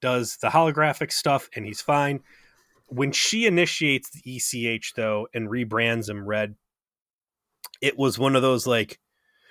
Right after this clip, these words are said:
really earned growth point moments for the show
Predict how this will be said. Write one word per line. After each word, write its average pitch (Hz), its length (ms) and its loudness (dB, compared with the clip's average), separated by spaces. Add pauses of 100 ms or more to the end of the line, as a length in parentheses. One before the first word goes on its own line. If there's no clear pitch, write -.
(280)
really 131 420 2
earned 123 400 -2
growth 117 380 0
point 120 340 -2 (160)
moments 117 460 -4
for 127 160 -6
the 123 100 -4
show 123 420 0